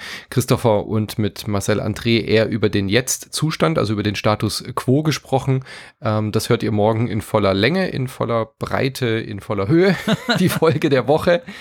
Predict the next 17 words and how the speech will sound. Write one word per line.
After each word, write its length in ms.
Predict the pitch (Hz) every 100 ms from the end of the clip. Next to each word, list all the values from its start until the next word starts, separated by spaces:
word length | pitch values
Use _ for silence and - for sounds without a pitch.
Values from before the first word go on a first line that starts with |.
| - - 135
Le 160 | 123 135
Brunch, 460 | 117 120 135 -
Flatrates 640 | - - 131 127 117 127 -
für 160 | 110
Spiele 380 | - 143 143 135
sind 180 | 117 104
Abo-Modelle 560 | 107 110 101 101 98
Segen 320 | 95 101 101 113
oder 260 | 123 170
Fluch 300 | - 110 104
für 140 | - 127
die 100 | 165
Branche. 300 | - - - - -
Viel 300 | - 123 120 -
Spaß 400 | - - - -
damit 320 | - - 123
morgen. 360 | 110 - -